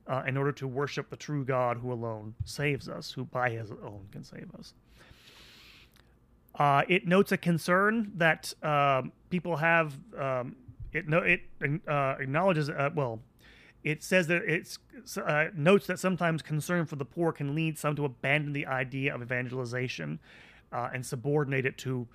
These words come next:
meeting the political and economic needs of the poor, which he says, "No, evangelization, evangelization has to come first. Kingdom of God comes first." It also acknowledges, which is true, that there are multiple, quote unquote, "theologies of liberation,"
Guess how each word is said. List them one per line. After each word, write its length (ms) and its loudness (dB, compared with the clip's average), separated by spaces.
meeting 280 -2
the 60 -4
political 460 -4
and 100 -4
economic 380 -6
needs 200 -10
of 80 -8
the 40 -14
poor, 440 -12
which 200 -16
he 100 -12
says, 320 -8
"No, 260 -4
evangelization, 800 -10
evangelization 520 -2
has 140 -10
to 100 -18
come 340 -12
first. 440 -6
Kingdom 260 8
of 80 4
God 260 4
comes 220 -6
first." 420 -12
It 120 6
also 340 6
acknowledges, 640 0
which 140 -6
is 120 -4
true, 400 -8
that 140 -8
there 180 4
are 60 2
multiple, 540 2
quote 200 0
unquote, 380 -2
"theologies 640 -4
of 80 0
liberation," 640 -2